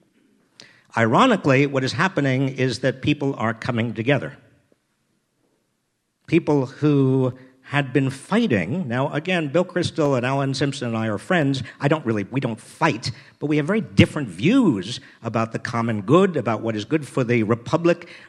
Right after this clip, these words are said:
But we are united in our view of what is the danger here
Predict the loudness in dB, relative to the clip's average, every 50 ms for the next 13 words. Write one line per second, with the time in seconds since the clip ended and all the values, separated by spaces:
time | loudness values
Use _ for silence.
0 | _ _ -2 -2 -2 -2 -4 -8 -2 2 4 4 4 4 4 2 0 0 -2 -6
1 | -8 _ -4 0 0 2 2 2 0 0 -2 -2 -2 -2 0 0 0 0 0 0
2 | 0 -2 -2 -6 -6 -4 -4 -4 -4 -4 -4 -4 -4 -4 -4 -4 -2 -2 0 0
3 | 0 0 0 0 -2 -4 -6 -10 -8 -6 -4 -2 0 0 -2 -4 -6 -10 -14 -12
4 | -8 -4 -2 -2 -2 -4 -6 -8 -6 -6 -6 -6 -8 -12 -6 -4 -2 0 2 2
5 | 2 2 2 4 2 2 2 2 0 0 0 0 0 -2 -4 -8 -16